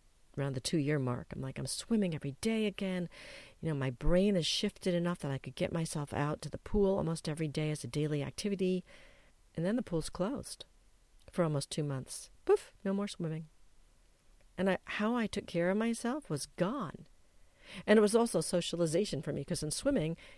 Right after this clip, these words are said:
you know, you turn to another swimmer, you have a little chit-chat. Gone. And it wasn't the great equalizer because of the way covid nineteen hit different groups,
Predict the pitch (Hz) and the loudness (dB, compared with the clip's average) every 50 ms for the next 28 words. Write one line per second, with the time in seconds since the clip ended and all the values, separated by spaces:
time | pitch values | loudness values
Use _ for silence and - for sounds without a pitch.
0 | - - 415 415 427 403 311 240 - - - 180 175 180 170 156 147 131 135 - | -4 0 2 2 4 2 0 -2 -2 2 4 4 6 6 4 4 2 0 -2 -4
1 | - - 269 247 240 240 226 190 135 117 135 - - - - - - 269 254 - | -2 2 2 4 4 4 4 2 2 0 -2 -4 -4 -4 -2 0 2 0 0 2
2 | - - 226 220 214 208 - - - - - - - - - - - - - - | 0 0 2 2 2 2 0 -4 -10 -20 -20 -20 -20 -20 -20 -20 -20 -20 -20 -20
3 | - _ - - - - - - - - - - - 170 156 151 139 135 127 120 | -20 _ -20 -20 -20 -20 -20 -20 -20 -20 -20 -12 -8 -6 -4 -4 -4 -6 -8 -10
4 | 113 - _ _ - _ _ - - - - - _ - - - _ _ - - | -14 -20 _ _ -20 _ _ -20 -20 -20 -20 -20 _ -20 -20 -20 _ _ -20 -16
5 | - - - - - - - 208 220 220 - 233 254 254 247 226 226 - 208 208 | -16 -16 -14 -16 -18 -4 0 2 4 4 4 4 2 2 2 2 2 2 2 2
6 | 190 - - 208 196 - 202 190 175 160 160 165 165 151 170 - - - - 175 | 2 2 2 -2 -2 0 0 0 2 2 2 0 0 -4 -6 -6 -4 -2 -2 0
7 | 165 175 165 156 170 151 160 151 143 - - 160 147 - 151 147 139 143 143 - | 0 0 0 0 0 0 0 0 -2 -2 -4 -4 -2 -2 -2 -2 -2 -2 -4 -4
8 | - 180 170 151 - - - - - 165 147 - - 143 - - 151 175 220 262 | -4 -4 -4 -4 -6 -8 -10 -6 -4 -4 -4 -4 -4 -6 -4 -2 0 2 2 4
9 | 208 - - - - - - - | 2 2 0 0 0 0 0 -4